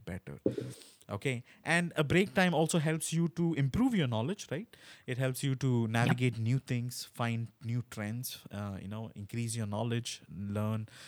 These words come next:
Speaker 1: some new kind of skill set, take up a course, stuff like that. So episode six is gonna be about navigating, uh, the challenges of first-time entrepreneurship with Rose Alcamisi.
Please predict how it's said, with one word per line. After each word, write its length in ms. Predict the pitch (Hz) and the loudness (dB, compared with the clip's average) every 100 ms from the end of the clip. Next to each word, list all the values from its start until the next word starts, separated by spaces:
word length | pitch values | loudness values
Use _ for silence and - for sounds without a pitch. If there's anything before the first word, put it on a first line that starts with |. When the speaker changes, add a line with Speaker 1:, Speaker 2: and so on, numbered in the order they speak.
| - | -14
Speaker 1:
some 220 | - 110 | -8 -4
new 140 | 104 131 | -2 0
kind 200 | 139 131 | 2 2
of 80 | - | 0
skill 320 | - 139 135 | 0 2 2
set, 300 | - 131 123 _ | 2 -2 -2 _
take 160 | 113 113 | -6 -4
up 100 | 123 | -6
a 80 | 123 | -4
course, 380 | - 113 113 | -2 -2 -2
stuff 420 | - - - 120 - | -8 -12 -6 -6 -4
like 180 | 92 - | -8 -10
that. 160 | 82 - - - - - | -16 -18 -20 -20 -20 -2
So 280 | - 160 151 | 6 8 8
episode 480 | 170 233 247 269 | 8 6 6 6
six 320 | - - 214 196 | 4 2 4 4
is 100 | 165 | 6
gonna 220 | 160 170 | 6 6
be 100 | 170 | 4
about 300 | 147 143 135 | 6 4 6
navigating, 800 | 127 143 147 156 151 156 151 147 - - - - | 4 4 2 0 2 2 2 -2 -6 -20 -8 0
uh, 240 | 110 110 | 2 2
the 120 | 110 | 2
challenges 600 | 110 135 123 139 135 127 | 2 4 4 2 0 2
of 120 | 123 - | 2 0
first-time 680 | - 170 196 - 170 160 | 2 4 4 4 2 2
entrepreneurship 800 | 117 135 - 139 135 139 - 180 - | 0 -2 -2 -6 -4 -4 -4 -6 -6
with 220 | - 104 - | -8 -8 -6
Rose 520 | 107 113 120 123 - - - - | -2 2 2 2 -2 -6 -20 -8
Alcamisi. 720 | 98 110 110 110 - 185 | -6 -4 -2 -2 -2 -2